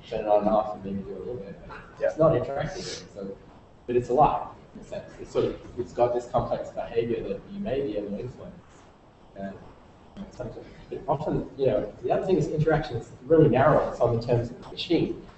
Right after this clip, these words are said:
Speaker 1: That's why I'm a little bit uncomfortable. You know, it's alive, but it's not very, <laughs>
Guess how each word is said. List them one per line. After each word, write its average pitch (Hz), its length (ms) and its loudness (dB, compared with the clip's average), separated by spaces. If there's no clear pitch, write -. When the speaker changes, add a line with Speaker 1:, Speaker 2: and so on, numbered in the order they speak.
Speaker 1:
That's 117 160 -14
why 120 120 8
I'm 113 60 4
a - 20 2
little 113 200 2
bit 107 160 -6
uncomfortable. 110 640 -8
You - 80 -8
know, 196 260 -4
it's - 120 -10
alive, 127 300 6
but 117 100 6
it's 101 120 -2
not - 180 -4
very, 101 200 -6
<laughs> - 0 -